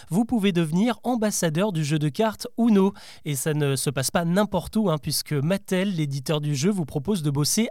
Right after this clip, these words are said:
à New York. Il faudra convaincre les passants de faire une partie en pleine rue. Et il faudra aussi apprendre les règles, puisqu'il s'agit d'une nouvelle version, le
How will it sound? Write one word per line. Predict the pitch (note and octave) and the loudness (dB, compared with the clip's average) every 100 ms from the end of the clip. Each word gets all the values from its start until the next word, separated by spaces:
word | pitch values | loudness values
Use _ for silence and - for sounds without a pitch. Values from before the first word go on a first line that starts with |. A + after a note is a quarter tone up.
| - | -2
à | C#3 | 2
New | G3 | 4
York. | F3 E3+ - - - - - | 6 4 2 -6 -16 -18 -6
Il | D3 | -4
faudra | D#3 C#3+ C3+ | -2 0 0
convaincre | - D#3+ D#3+ - | 0 0 0 -2
les | C3+ | -2
passants | B2+ E3+ E3 G#3+ A3 | -2 -2 -2 0 0
de | D3+ | -2
faire | C#3 | 0
une | B2+ B2+ | -2 0
partie | G3+ F#3+ - G3+ - | -2 -4 -6 -6 -6
en | - | -4
pleine | A3 F#3 D#3+ C#3+ | -2 0 0 2
rue. | D#3+ A#3+ - - - | 2 0 -2 -16 -8
Et | C#3+ | -4
il | C#3 | -2
faudra | D3 B2 C3 - | -2 -2 -4 0
aussi | G3+ - A3 | 0 2 2
apprendre | F#3 - D#3+ D3 | 2 2 0 0
les | C#3 | 0
règles, | B2 D3+ F3 D#3+ | 0 0 0 -2
puisqu'il | C#3+ C3 D3 | -2 -4 -4
s'agit | C3 D3+ C3+ G3+ | -2 0 0 -2
d'une | C#3+ C3+ B2+ | -2 0 2
nouvelle | E3 A3 F3+ | 4 4 2
version, | C#3 C3 - G3+ B3 | 0 0 0 0 2
le | A3+ D#3+ | 2 0